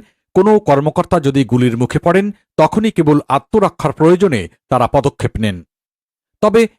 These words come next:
অ্যাসোসিয়েটেড প্রেস, এপি প্রাপ্ত আইসির অভ্যন্তরীণ মেমোতে বলা হয়েছে, এজেন্টদের বিচারিক ওয়ারেন্ট ছাড়াই একটি অ্যাডমিনিস্ট্রেটিভ ওয়ারেন্ট ব্যবহার করে কোনো ব্যক্তির বাড়িতে প্রবেশের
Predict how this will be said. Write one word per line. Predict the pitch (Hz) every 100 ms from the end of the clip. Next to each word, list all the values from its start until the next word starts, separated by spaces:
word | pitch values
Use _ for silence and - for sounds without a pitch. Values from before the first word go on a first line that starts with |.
| _
অ্যাসোসিয়েটেড | 160 160 - - 214 214 196 202
প্রেস, | - 160 160 - -
এপি | - 143 196 208
প্রাপ্ত | - 143 135 _ 170 170 170
আইসির | 143 147 - 202 196
অভ্যন্তরীণ | - 131 135 156 - 156 156
মেমোতে | 127 120 117
বলা | 120 113 127
হয়েছে, | 180 196 - 123 80 - _ _
এজেন্টদের | - 151 185 170 185 160 - _
বিচারিক | 135 165 190 196 - -
ওয়ারেন্ট | 127 131 127
ছাড়াই | - 147 170 190
একটি | 139 - 147 120 - _
অ্যাডমিনিস্ট্রেটিভ | 127 135 143 185 175 - 151 151 -
ওয়ারেন্ট | 120 123 127 117
ব্যবহার | 117 123 113 131
করে | - 190 104 80 _ _
কোনো | 147 143 131
ব্যক্তির | 135 135 _ 135 117
বাড়িতে | 123 139 - 208 202 _
প্রবেশের | - 135 139 139